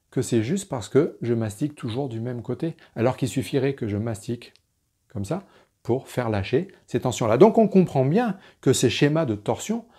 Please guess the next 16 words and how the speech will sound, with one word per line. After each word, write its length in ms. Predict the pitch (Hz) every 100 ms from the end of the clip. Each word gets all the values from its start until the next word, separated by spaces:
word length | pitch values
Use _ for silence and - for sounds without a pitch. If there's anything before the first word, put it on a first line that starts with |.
| - -
va 180 | 107 131
venir 360 | 107 113 214
impacter. 360 | 185 170 165 131
Vous 120 | 131
comprendrez 480 | 170 202 202 196 180
mieux 200 | 190 226
ces 160 | - 110
schémas 340 | - 123 123
de 100 | 117
torsion 420 | - 107 - 196 - - - _
quand 220 | 120 104
on 120 | 131
parlera 580 | 117 - 160 131 110 143
notamment 560 | 143 120 117 104 120 - - _
du 140 | - 110
système 540 | - 107 - 110 120